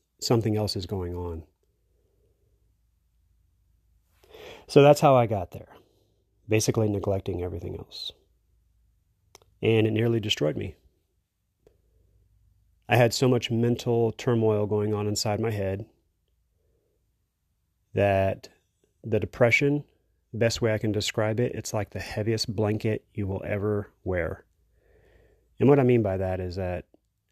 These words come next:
I think most people can understand the statement of what a, what it means to have a, a hallway closet, like a coat closet in your house or your apartment.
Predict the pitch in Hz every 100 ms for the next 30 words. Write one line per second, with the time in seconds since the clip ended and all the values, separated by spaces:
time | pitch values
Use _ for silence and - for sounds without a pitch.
0 | - - 127 113 110 120 104 104 101 -
1 | 107 101 - 107 101 - 104 101 98 98
2 | - - 101 - 107 101 95 98 95 92
3 | 90 - _ _ _ 110 113 95 92 -
4 | - 123 117 110 110 - 98 110 98 95
5 | 95 - 98 - 110 104 95 - 95 104
6 | 127 - - _ _ _ _ _ _ _
7 | _ _ 113 101 98 - 110 - - 107
8 | 110 110 - - 101 98 107 104 110 104
9 | 92 98 92 - 104 113